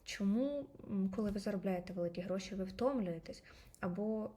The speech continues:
чому ви просто постійно втомлюєтесь і взагалі не маєте ні сил, ні бажання, ні натхнення заробляти гроші, та й взагалі не маєте сил на те, щоби просто жити? Звісно, в першу чергу цей курс про гроші.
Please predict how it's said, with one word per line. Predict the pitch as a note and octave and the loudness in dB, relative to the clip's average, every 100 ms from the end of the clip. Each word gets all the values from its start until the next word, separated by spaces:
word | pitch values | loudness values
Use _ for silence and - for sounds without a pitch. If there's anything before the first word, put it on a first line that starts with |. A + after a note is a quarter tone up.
| - | -8
чому | - A3+ C#4 | 0 2 2
ви | B3 | 0
просто | - A#3 B3+ F3 | 2 0 0 -2
постійно | - E3 - F3+ E3 | -4 -6 0 0 -2
втомлюєтесь | - C4 C4+ G3 E3+ B3+ - | 2 2 4 2 0 -4 -4
і | G#3+ | -2
взагалі | F#3+ G3 F#3+ G#3+ | 2 2 2 2
не | B3 F#3 | 2 2
маєте | F#3 F#3+ F#3+ F#3 F3+ - - - - | 2 2 2 0 -4 -6 -18 -8 4
ні | G#3 | 6
сил, | G#3+ - A#3+ | 6 4 4
ні | G#3+ G3 | 6 4
бажання, | F#3 G3+ G#3 G3 | 4 2 4 4
ні | F#3 | 6
натхнення | G3 F3+ F#3+ G3 G#3+ A#3+ G#3+ G3 - - - - | 4 4 0 2 4 4 4 2 -2 -16 -18 -8
заробляти | F3 G3+ F#3 F#3 F#3+ G3+ G3 | 0 2 4 4 2 0 -2
гроші, | F#3+ F3+ F#3 - | 2 2 0 -2
та | A3+ | 0
й | A3 | 0
взагалі | F3 F#3+ F3+ F3 G3+ F#3+ | 2 -2 -2 0 2 2
не | F3 | 2
маєте | F3+ F3+ E3+ E3 E3 E3 | 2 0 -4 -6 -8 -8
сил | - G3 G3+ F#3+ C4 | -2 0 2 0 -2
на | F3+ F3 | -2 -2
те, | F3 F#3+ | 0 0
щоби | F#3+ F3 F3 | 0 -2 -2
просто | E3+ F3+ E3+ - - | -2 2 2 2 -6
жити? | E3 F#3 F3+ F3+ A3 - - - | -2 0 0 -2 -12 -14 -20 -6
Звісно, | A3 D#4 - | -4 -2 -4
в | C4 | -6
першу | - G3 - G3+ | -2 -4 -4 -4
чергу | - B3 B3+ | 2 2 2
цей | A#3 F3+ | 0 -4
курс | F3+ G#3 G3+ | -2 -4 -4
про | - - | -6 -4
гроші. | F#3 F3+ - | -2 -2 -4